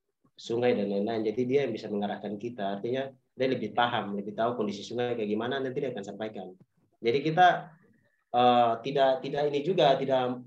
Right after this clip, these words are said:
tidak selalu perintah bahwa ini harus gini-gini, tapi kita dengar dia juga kadang, "Oh Pak, di daerah sini kita harus, kondisinya harus begini, begini." Jadi kita dengar dan kita akan menyesuaikan di lapangan.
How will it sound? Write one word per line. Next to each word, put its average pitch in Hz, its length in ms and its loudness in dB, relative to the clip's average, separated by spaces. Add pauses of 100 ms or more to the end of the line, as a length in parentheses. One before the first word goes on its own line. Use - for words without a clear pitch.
(140)
tidak 127 320 0
selalu 123 320 4
perintah 143 480 2
bahwa 120 320 0
ini 156 160 -2
harus - 160 -2
gini-gini, 147 480 -2
tapi 135 240 -6
kita 165 240 -2
dengar - 240 0
dia 147 160 0
juga 143 240 -2
kadang, 151 320 -2 (560)
"Oh 156 160 2
Pak, 156 240 2
di 135 160 -2
daerah 135 240 0
sini 165 240 -2
kita 156 240 -2
harus, 127 160 -6
kondisinya 123 480 -4
harus - 80 -12
begini, 117 320 -6
begini." 110 320 -6
Jadi 110 160 -4
kita 147 160 0
dengar 175 240 2
dan 131 80 -2
kita 160 160 -4
akan 156 160 -2
menyesuaikan 127 480 -4
di 104 80 -8
lapangan. 98 480 -8